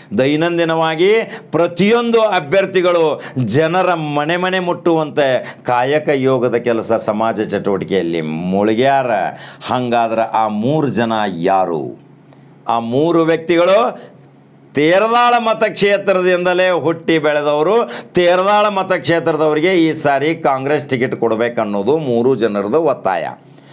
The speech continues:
ಹಂಗಾದ್ರೆ ಮೂರು ಜನ ಹೊಂದಾಣಿಕೆ ಮಾಡ್ಕೊಂಡ್ರೆ ಇದು ಪರಿಸ್ಥಿತಿ ಏನಾಕೈತ್ರಿ ಮುಂದೆ? ಒಬ್ಬರಿಗೆ ಟಿಕೆಟ್ ಸಿಗ್ತೈತಿ, ಅವ್ರು ಶಾಸಕರಾಗ್ಬೋದು.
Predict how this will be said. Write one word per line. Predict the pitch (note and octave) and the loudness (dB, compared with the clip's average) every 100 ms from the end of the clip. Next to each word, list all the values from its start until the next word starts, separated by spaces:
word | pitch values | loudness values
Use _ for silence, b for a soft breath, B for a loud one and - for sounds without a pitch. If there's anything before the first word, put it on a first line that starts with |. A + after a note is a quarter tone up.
| B B | B B
ಹಂಗಾದ್ರೆ | - E3+ E3+ E3+ E3+ | -4 -2 2 2 2
ಮೂರು | E3 E3+ F#3 F#3+ F#3+ | 0 0 2 2 2
ಜನ | F#3+ | 0
ಹೊಂದಾಣಿಕೆ | G3 E3+ F#3 G3 G3 F#3 | 2 2 0 0 0 -2
ಮಾಡ್ಕೊಂಡ್ರೆ | G3 G3 F3+ G3 G3 G3 | 0 0 0 0 2 2
ಇದು | G3 | 0
ಪರಿಸ್ಥಿತಿ | F3+ F#3+ F3 F3 G3 | 0 -2 -2 0 2
ಏನಾಕೈತ್ರಿ | G3 G3+ G3+ F3+ G#3 | 2 0 -2 -2 -2
ಮುಂದೆ? | G3 G3+ G#3 G#3 F#3+ B B B B E3+ E3+ F#3 | -2 0 2 2 -2 B B B B 0 4 4
ಒಬ್ಬರಿಗೆ | C#3+ F3+ E3+ | 2 0 0
ಟಿಕೆಟ್ | E3 D#3+ D#3+ | 0 0 0
ಸಿಗ್ತೈತಿ, | C#3+ D3 C#3 C3+ D3+ | 0 0 0 2 2
ಅವ್ರು | C3+ C3+ | 0 0
ಶಾಸಕರಾಗ್ಬೋದು. | B2+ A#2 C3 A2 A2 G2+ G2 F#2 E2+ D2 | 0 0 -2 0 0 -2 0 0 0 -2